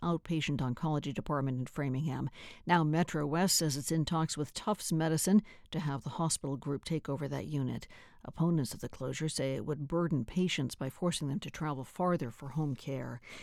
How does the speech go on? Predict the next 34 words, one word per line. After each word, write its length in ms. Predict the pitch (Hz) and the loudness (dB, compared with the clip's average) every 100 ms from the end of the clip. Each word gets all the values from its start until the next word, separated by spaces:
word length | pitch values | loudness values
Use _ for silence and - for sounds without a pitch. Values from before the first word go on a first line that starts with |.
| - - | -16 -6
Boston 320 | - 208 - 196 | 4 6 6 6
Mayor 160 | 196 | 6
Michelle 380 | 190 170 220 202 | 6 4 4 4
Wu 180 | 202 220 | 6 6
is 140 | 170 | 6
vowing 280 | 175 185 190 | 4 4 4
to 120 | 170 | 4
increase 480 | 180 170 - 240 220 | 2 0 0 2 2
efforts 500 | 208 214 226 208 - | 2 2 2 2 0
to 200 | - 196 | 2 4
address 460 | 170 175 175 180 170 | 4 2 2 2 4
mental 480 | 170 208 208 208 170 | 4 6 6 4 2
health 400 | 143 202 202 - | 2 4 4 4
issues 400 | 185 - 180 165 | 0 4 4 4
among 260 | 170 175 | 4 6
young 300 | 165 175 175 | 6 6 4
people. 480 | 156 143 - 113 113 - - - | 2 -2 -2 -6 -6 -10 -20 -8
Today, 280 | 160 165 165 | -2 2 4
she 160 | 160 156 | 2 2
went 220 | 156 156 | 0 0
to 100 | 139 | 0
an 80 | 120 | 0
East 260 | 180 - | 0 0
Boston 440 | 160 160 - 147 139 | 0 0 0 0 2
nonprofit 760 | 156 160 - - 180 - 131 - | 2 2 -2 0 0 0 -4 -6
that 140 | 127 | -6
provides 360 | 135 131 135 - | -4 -4 -2 -4
children 520 | - 165 156 143 - | -2 0 0 -2 -2
access 400 | 147 139 147 135 | -2 -2 -4 -4
to 80 | - | -4
programs 560 | - 170 165 160 185 | -2 0 0 2 2
to 160 | - 165 | 2 -2
create 360 | - 170 170 - | 0 0 0 2
music. 540 | 180 208 165 113 | 6 6 4 0